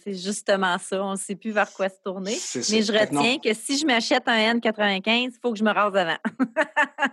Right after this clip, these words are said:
Speaker 2: Ah, pour les... Ouais, c'est ça. Ben, pour toi, ça va être moins pire, je pense.
Speaker 1: Ça va être moins pire.
Speaker 2: <laughs>
Speaker 1: Euh,
Speaker 2: Mais,
Speaker 1: comme
Speaker 2: mais
Speaker 1: mot de la
Speaker 2: fait que pour
Speaker 1: fin,
Speaker 2: revenir à
Speaker 1: euh,
Speaker 2: ça, donc, c'était juste dire, euh,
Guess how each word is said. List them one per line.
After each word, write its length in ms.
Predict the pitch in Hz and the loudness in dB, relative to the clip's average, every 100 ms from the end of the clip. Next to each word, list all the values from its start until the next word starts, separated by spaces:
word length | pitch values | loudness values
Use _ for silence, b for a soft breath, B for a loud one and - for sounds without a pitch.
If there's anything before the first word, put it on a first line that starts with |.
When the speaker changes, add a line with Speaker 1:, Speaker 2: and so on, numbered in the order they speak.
| - | -4
Speaker 2:
Ah, 360 | - 156 165 165 | 0 4 4 2
pour 300 | - 160 165 | 0 2 4
les... 220 | 151 156 143 | 2 0 2
Ouais, 220 | 139 131 | 2 2
c'est 180 | - 135 | 0 -2
ça. 260 | 135 123 110 | -2 -4 -4
Ben, 280 | 107 107 107 _ | -4 -6 -10 _
pour 180 | 156 - | -6 -2
toi, 160 | 185 | -2
ça 140 | 269 156 | 0 0
va 80 | |
être 100 | 131 | 0
moins 260 | 135 127 120 | 2 2 0
pire, 300 | 117 - 233 135 | 0 -2 -2 -4
je 100 | - | -6
pense. 280 | 117 151 233 | -2 -2 -2
Speaker 1:
Ça 100 | 302 | -6
va 360 | - 247 381 | -6 -2 -2
être 40 | 427 | 0
moins 100 | 214 | -2
pire. 100 | - - 226 185 175 - | -4 -8 -4 -2 -2 -2
Speaker 2:
<laughs> 100 | 202 | 4
Speaker 1:
Euh, 160 | 196 - | 4 4
Speaker 2:
Mais, 120 | 143 147 | 2 4
Speaker 1:
comme 140 | 226 | 6
Speaker 2:
mais 80 | 160 | 4
Speaker 1:
mot 60 | |
de 40 | 156 | 4
la 80 | - | 2
Speaker 2:
fait 60 | |
que 60 | - | 2
pour 100 | - | 2
Speaker 1:
fin, 100 | 170 | 4
Speaker 2:
revenir 300 | 170 180 175 | 6 6 6
à 40 | |
Speaker 1:
euh, 20 | |
Speaker 2:
ça, 160 | 165 202 - | 4 2 4
donc, 200 | 165 175 | 4 4
c'était 340 | 156 135 139 | 0 0 2
juste 220 | 143 170 | 2 0
dire, 360 | 139 160 170 143 | 0 2 2 2
euh, 160 | 120 | 0